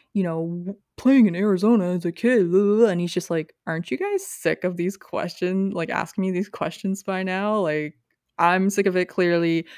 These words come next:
You guys are just on repeat every damn year. This is my sixth year, bro, or seventh <laughs> year by now. Like, you know the answer. All you have to do is Google it. There's probably a hundred articles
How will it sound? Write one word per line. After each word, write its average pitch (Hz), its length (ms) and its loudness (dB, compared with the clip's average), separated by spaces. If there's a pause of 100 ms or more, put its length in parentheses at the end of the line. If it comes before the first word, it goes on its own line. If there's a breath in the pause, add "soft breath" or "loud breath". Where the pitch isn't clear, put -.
(120)
You 190 180 0
guys 185 300 4
are 170 80 4
just 175 240 -2
on 160 260 -4
repeat 175 680 -2
every 170 680 -4
damn 160 340 -2
year. 170 380 -4 (260 loud breath)
This 262 120 0
is 233 60 4
my 190 160 4
sixth - 460 0
year, 175 280 4
bro, 160 400 2
or 151 240 0
seventh 196 500 4
<laughs> 233 160 6
year 330 100 10
by 175 280 4
now. 165 320 0
Like, 160 340 -2
you 294 240 2
know 254 180 6
the 202 140 0
answer. 165 340 -2
All 240 220 0
you 302 60 0
have 302 100 0
to 262 80 -4
do 269 100 -2
is 240 140 -2
Google 185 320 4
it. 156 160 -2
There's 170 180 -2
probably 208 300 2
a 175 60 0
hundred 208 260 0
articles 170 640 -2